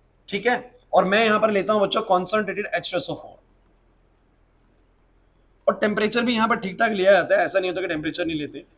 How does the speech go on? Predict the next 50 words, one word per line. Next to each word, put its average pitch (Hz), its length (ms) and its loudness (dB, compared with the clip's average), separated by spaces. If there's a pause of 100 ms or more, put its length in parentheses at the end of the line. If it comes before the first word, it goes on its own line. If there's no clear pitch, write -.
(260)
Temperature 180 420 -2
यहाँ 190 140 4
पर 202 100 2
लेते 180 200 -4
हैं 220 80 -8
चार 175 180 0
सौ 196 80 -6
तैंतालीस 151 420 0
Kelvin 127 280 -10
के 120 80 -16
आसपास, - 360 -20 (260)
ठीक 208 140 0
है, 214 60 0 (320)
फ़ोर 196 180 2
फ़ोर्टी 185 200 0
थ्री 185 140 -2
Kelvin 165 280 -2
का 190 60 -4
temperature 151 380 -4
भी 147 80 -8
लेते 107 160 -14
हैं। - 140 -20 (720)
तब 208 120 6
होता 220 260 6
क्या 240 120 6
है 233 60 6
भाई, 208 140 2
क्योंकि 202 360 -6
ये 202 160 0
तो 226 120 6
एक 233 180 6
dehydrating 233 540 0
agent 233 260 0
है, 226 100 -6 (600)
Dehydrating 226 640 2
agent 233 200 0
मतलब 220 220 -2
कि 226 120 -8
क्या 226 160 0
निकालने 220 300 2
की 233 80 -2
कोशिश 202 240 0
करेगा? 220 260 2
बोलो 214 160 2
water 202 260 2
को 220 80 4
निकालने 214 280 2
की 214 40 0
कोशिश 208 180 0
करेगा। 185 260 -2